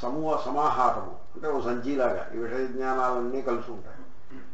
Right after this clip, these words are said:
శబ్ద జ్ఞానము, రూప జ్ఞానము, గంధ జ్ఞానము ఇత్యాదులన్నీ కలిసి ఉన్న సమాహారము. అది స-, so సమాహార జ్ఞానము అని చెప్పచ్చు. కాబట్టి ఆ శుద్ధమైన జ్ఞానమును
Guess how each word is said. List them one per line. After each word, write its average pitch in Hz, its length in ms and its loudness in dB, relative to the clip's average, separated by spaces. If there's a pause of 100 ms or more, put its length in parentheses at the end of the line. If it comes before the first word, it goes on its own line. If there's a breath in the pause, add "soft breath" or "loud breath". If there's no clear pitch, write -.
శబ్ద 120 280 2
జ్ఞానము, 107 400 0
రూప 107 260 -2
జ్ఞానము, 104 440 -2
గంధ 104 160 -2
జ్ఞానము 107 420 -2
ఇత్యాదులన్నీ 117 640 -2
కలిసి 113 400 -2
ఉన్న 104 360 -2 (200)
సమాహారము. 117 680 -2 (840 soft breath)
అది 311 500 8
స-, 143 100 -2
so 156 120 0
సమాహార 139 800 8
జ్ఞానము 107 580 0
అని 147 180 -2
చెప్పచ్చు. - 420 -2 (640 soft breath)
కాబట్టి 143 500 4 (120)
ఆ 117 260 6
శుద్ధమైన 151 500 2
జ్ఞానమును 127 680 2